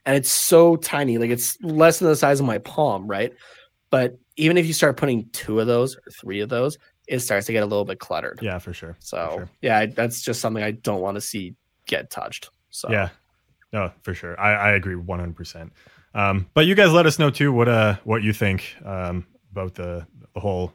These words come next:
Speaker 2: advertising and how the N H L can make more money. Um, because obviously they're, they're hurting for revenue, as we talked about on the last episode.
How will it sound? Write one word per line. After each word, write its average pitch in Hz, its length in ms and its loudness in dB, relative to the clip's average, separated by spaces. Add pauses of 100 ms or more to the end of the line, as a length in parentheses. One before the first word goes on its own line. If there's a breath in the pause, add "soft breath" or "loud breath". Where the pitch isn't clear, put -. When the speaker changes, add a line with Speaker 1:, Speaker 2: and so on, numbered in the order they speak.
Speaker 2:
advertising 101 600 0
and 92 100 0
how 95 140 0
the 95 180 -4
N 92 80 -4
H 92 160 -6
L 92 140 -4
can 98 100 -6
make 90 220 -6
more 90 140 -4
money. 87 340 -8 (360 soft breath)
Um, 87 460 -6 (680)
because 131 300 4
obviously 135 440 6
they're, 110 240 4
they're 104 160 -2
hurting 98 260 -2
for 98 140 -6
revenue, 90 320 -4
as 90 80 -4
we 101 60 -6
talked 95 200 -4
about 98 140 -6
on 90 100 -4
the 87 80 -4
last 82 300 -10
episode. 87 480 -8